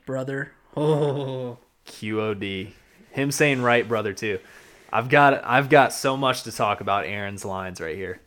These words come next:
Speaker 2: Okay, first off, you don't just hop right into the plan and you're just fully on board without having a little bit of discussion.
Speaker 1: Okay.
Speaker 2: Which makes me call a little bullshit on Aaron just accepting this right away.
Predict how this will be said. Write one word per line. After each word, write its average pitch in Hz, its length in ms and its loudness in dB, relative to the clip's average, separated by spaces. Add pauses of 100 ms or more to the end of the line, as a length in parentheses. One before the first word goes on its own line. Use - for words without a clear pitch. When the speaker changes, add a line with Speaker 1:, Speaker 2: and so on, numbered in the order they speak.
(600)
Speaker 2:
Okay, 120 180 0
first 156 380 6
off, 107 440 0
you 120 160 -2
don't 147 400 2
just 127 640 -2 (260)
hop 123 380 2
right 113 260 4
into 110 400 -6
the 104 100 -4
plan 98 600 -6 (280)
and 110 400 -12
you're 123 160 -6
just 104 220 -6
fully 113 340 -2
on 98 220 -6
board 98 340 -4
without 101 280 -4
having 101 280 -4
a 98 40 -6
little 104 180 -4
bit 98 140 -6
of 92 100 -8
discussion. 95 580 -8 (240)
Speaker 1:
Okay. 127 280 -2 (260)
Speaker 2:
Which 117 260 -4
makes 113 240 -2
me 107 200 -10 (460)
call 117 240 2
a - 20 0
little 104 140 -2
bullshit 98 440 -6
on 92 160 -10
Aaron 98 340 -10
just - 300 -10
accepting 101 580 -8
this 95 200 -12
right 95 200 -4
away. 104 300 -6